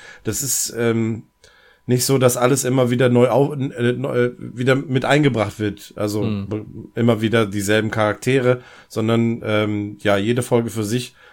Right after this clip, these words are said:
Speaker 1: äh, erfindet sich da
Speaker 2: Ja.
Speaker 1: quasi neu. Und wenn du immer was Neues bietest, dann, oder bieten willst, dann musst du natürlich dann auch entsprechend eine Planung machen. Und, ähm, da ist das schon ein bisschen komplizierter als, äh,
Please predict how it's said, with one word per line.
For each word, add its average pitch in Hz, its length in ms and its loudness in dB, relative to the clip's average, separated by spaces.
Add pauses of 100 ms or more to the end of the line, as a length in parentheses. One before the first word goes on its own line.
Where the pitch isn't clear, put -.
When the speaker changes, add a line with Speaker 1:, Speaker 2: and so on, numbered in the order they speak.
(640)
Speaker 1:
äh, 101 300 0
erfindet 123 380 0
sich - 140 -6
da 120 100 4
Speaker 2:
Ja. 107 100 0
Speaker 1:
quasi 110 340 2
neu. 107 380 0 (880)
Und 90 140 -6
wenn 107 100 0
du 104 60 -2
immer 101 180 2
was 98 180 -2
Neues 101 280 -4
bietest, 104 360 -6
dann, 95 260 -6 (300)
oder 98 140 -2
bieten 104 340 -4
willst, 104 240 0
dann 92 100 -4
musst 98 180 -6
du 107 40 -2
natürlich 95 360 -6
dann 95 120 -6
auch 87 100 -8
entsprechend 95 500 -6
eine 90 80 -8
Planung 95 400 -6
machen. 87 260 -10 (600)
Und, 87 440 -10
ähm, 82 560 -10
da 87 220 -8
ist 87 200 -10
das 95 160 -6
schon 92 160 -8
ein 90 120 -6
bisschen 87 260 -10
komplizierter 90 680 -6
als, 82 340 -10
äh, 80 300 -14